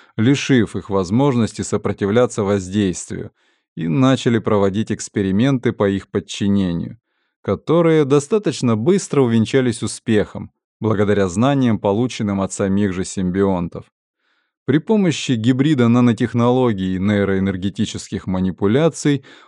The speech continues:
ученые Ройсов создали устройство, названное нейрочипом,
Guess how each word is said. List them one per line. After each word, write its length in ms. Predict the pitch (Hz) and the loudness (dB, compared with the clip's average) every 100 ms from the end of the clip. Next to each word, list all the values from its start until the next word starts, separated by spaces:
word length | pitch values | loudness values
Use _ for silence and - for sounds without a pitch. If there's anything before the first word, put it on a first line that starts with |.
| - | -4
ученые 560 | 117 - 196 190 165 143 | -4 0 0 4 4 4
Ройсов 500 | 170 175 - 151 - | 4 2 2 0 0
создали 480 | 151 151 127 135 | 2 2 4 2
устройство, 920 | 131 123 - 135 120 95 - 95 90 90 - | 2 0 0 4 4 2 -4 -10 -12 -14 -6
названное 720 | 107 127 127 120 127 123 120 | -2 0 0 0 0 2 2
нейрочипом, 960 | 113 110 107 104 - 110 98 - 85 | 4 4 4 2 0 -2 -2 -2 -10